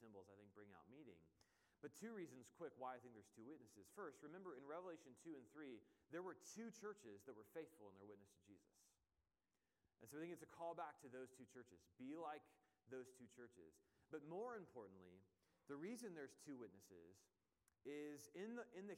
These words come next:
Hebrew Bible, to establish the truth of a testimony, you needed two witnesses. And if you were to read, uh, in Deuteronomy and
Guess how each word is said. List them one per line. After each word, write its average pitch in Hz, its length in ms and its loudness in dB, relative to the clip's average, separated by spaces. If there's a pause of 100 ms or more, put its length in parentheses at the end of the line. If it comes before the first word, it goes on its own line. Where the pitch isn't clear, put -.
Hebrew 214 320 4
Bible, 151 480 6
to 180 80 2
establish 196 640 4
the 147 80 0 (240)
truth 220 320 2
of 147 80 0
a 143 160 -2
testimony, 104 720 -4 (640)
you 160 160 4
needed 190 320 4 (160)
two 170 240 4
witnesses. - 560 -2 (1900)
And 151 80 0
if 165 160 2
you 202 80 4
were 202 160 10
to 175 80 6
read, 190 400 6
uh, 139 240 8
in 143 80 2
Deuteronomy 156 560 4
and 135 80 0